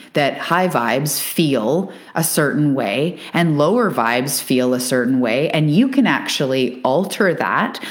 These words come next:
by climbing up the vibrational ladder or by choosing something, a better feeling thought. You could teach that. You could easily teach that. So think of that person that's struggling. Julie, think of that woman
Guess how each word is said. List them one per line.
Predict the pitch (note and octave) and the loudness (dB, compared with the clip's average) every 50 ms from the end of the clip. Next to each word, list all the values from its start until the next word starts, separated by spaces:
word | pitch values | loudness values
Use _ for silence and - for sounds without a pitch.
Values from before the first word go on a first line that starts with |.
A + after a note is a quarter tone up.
| - - - | -16 -8 -2
by | - D#3 C#3+ C3 B2 B2 A#2+ - | 0 0 2 2 2 0 -2 -4
climbing | - - C3 A#2+ B2+ C#3 C#3+ C3 C3 | -4 -2 -2 0 2 2 2 2 0
up | C3 C3 - | 0 -2 -4
the | C#3 B2+ | -4 -2
vibrational | B2+ A2+ A2+ A2+ B2+ B2 A#2 A#2+ - - C3 A#2+ A#2+ A#2+ | -2 -2 -2 0 0 -2 -2 -2 -2 -2 -2 -2 -2 -2
ladder | B2 G#2 - D#2+ - - D#3 F#3+ G#3+ | -2 -4 -4 -2 -2 -2 0 0 0
or | - D3 C#3+ | 0 0 0
by | C3 C3+ C3 B2+ | 0 0 0 0
choosing | C3 - - C3+ C#3 C3+ - D3 D3 C3+ | -2 -2 0 0 0 0 0 0 -2 0
something, | C#3 C3 B2 B2+ B2 C3+ C3+ C3 | 0 0 -2 0 0 0 0 0
a | B2+ - C3 | 0 0 0
better | B2 A#2+ A#2+ B2 B2+ | 0 0 0 0 -2
feeling | B2+ B2+ - A#2+ B2+ B2 A#2+ C3 | -2 -2 -2 -2 0 0 0 0
thought. | C3 C3 - G#2 G2 A2+ E3 G#3 - - - | -2 -2 -2 -2 -2 0 -2 -2 -4 -4 -2
You | D3 F#3+ B3 | 0 0 0
could | B3 - - - - | 0 0 -2 -2 -4
teach | - - - - - - | -8 -8 -6 -6 -8 -8
that. | - - - - - - - - | -6 -4 -4 -4 -4 -4 -4 -2
You | B3+ D4+ | -2 -2
could | C#4+ - F#4 F4 - | 0 -2 -4 -2 -2
easily | D#4+ F4 E4 - F3 C#3+ B2+ B2 | -2 -2 0 0 0 0 -2 -2
teach | B2+ - - - - - | -2 -4 -6 -6 -6 -8
that. | - - - - - - - - - - - - - - - - - - - - - | -8 -8 -8 -8 -10 -12 -16 -20 -18 -18 -16 -16 -14 -14 -14 -14 -14 -16 -16 -12 -8
So | - - - G#3 G3 F#3+ F#3+ F#3 - - - - - _ _ - | -2 0 2 2 4 2 2 0 -2 -6 -14 -18 -20 _ _ -20
think | - - - A3+ A#3+ B3+ B3+ C#4 | -8 -2 2 2 4 4 2 2
of | C#4 B3+ C4 | 0 0 0
that | B3+ A#3+ A#3 B3 - | 0 0 0 -4 -4
person | - - F3 D#3+ D#3 - - E3 D#3 | -2 -2 -2 -2 -2 -2 -2 -2 0
that's | D3+ C#3+ - - | 0 -2 -4 -6
struggling. | - - D3 C3+ C3 C3 B2+ B2+ C3 C#3 C3+ | -4 -2 -2 -2 -2 -2 -2 -2 -2 -2 -2
Julie, | - D#3+ D3+ D3 C#3 | -2 0 0 0 0
think | C3 - - - F#3 G3 G3+ G#3 | -2 -4 -2 0 2 2 2 2
of | A#3 G3 F3+ - | 0 0 0 0
that | D#3 C#3+ D3 - - | 0 0 0 0 -2
woman | C#3+ C3+ C#3 C#3 C3+ C3+ C3 C#3 - - D#3+ | -2 0 2 2 2 2 0 -2 -2 -4 -6